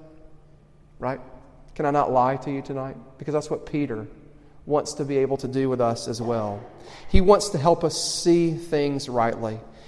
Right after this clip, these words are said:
And he wants to help us to see the truth. And he's gonna say this, that if you follow Jesus, to follow Jesus is to walk in his way,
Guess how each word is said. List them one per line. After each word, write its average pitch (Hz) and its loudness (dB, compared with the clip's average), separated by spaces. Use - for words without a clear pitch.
And 156 0
he 214 0
wants 196 2
to 170 -4
help 151 0
us 156 -4
to 147 -8
see 147 -2
the 131 -4
truth. 120 -2
And 123 -4
he's 190 0
gonna 190 2
say 156 2
this, 120 -4
that 127 -4
if 135 -10
you 135 -8
follow 151 4
Jesus, 120 -6
to 156 -8
follow 156 4
Jesus 131 -6
is 147 -4
to - -6
walk 120 0
in 143 -2
his 147 0
way, 113 -2